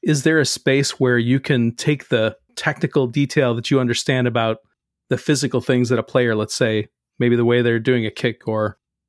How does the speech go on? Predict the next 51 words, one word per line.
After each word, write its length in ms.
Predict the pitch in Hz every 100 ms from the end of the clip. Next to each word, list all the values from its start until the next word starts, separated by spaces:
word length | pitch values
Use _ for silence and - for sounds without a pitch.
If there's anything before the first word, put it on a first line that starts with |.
| _
there's 160 | 135 -
some 160 | 139
aspect 500 | 139 123 - 135 -
of 160 | 123 110
their 280 | 117 110 - _ _ _
play 400 | - 143 120 101 -
that 220 | 131 -
you 140 | 151 135
see, 520 | - 165 131 104 - _
right? 260 | 127 117 - _ _ _
And 80 | 160
you 80 | 175
can 140 | -
tell 300 | 123 - 165
them 140 | 160 143
and 120 | 123
tell 220 | - 147
them 120 | 131
and 100 | 120
tell 240 | - 151 156
them, 180 | 123 113
but 100 | 113
it's 140 | -
often 300 | 127 127 113
hard 540 | - - 120 117 107 - _ _ _ -
to 80 |
communicate. 400 | - 147 135 127
You 80 | 113
need 140 | 139 120
to 80 |
show 340 | 104 - 139 139
them, 240 | 110 107
right? 200 | 110 113 -
Is 200 | 165 120
there 140 | 139
a 60 | 123
way 200 | 120 127
that 140 | 123
you 120 | 117 120
can 240 | 117 107 - - -
show 360 | - 160 147
them 160 | 123 113
and 160 | 110
capture 480 | - 139 131 - 127
it 100 | 110
in 120 | 135
a 60 | 107
sketch 380 | - 135 127 -
note? 240 | 107 104 -
And 200 | 131 147
then 400 | 190 113 117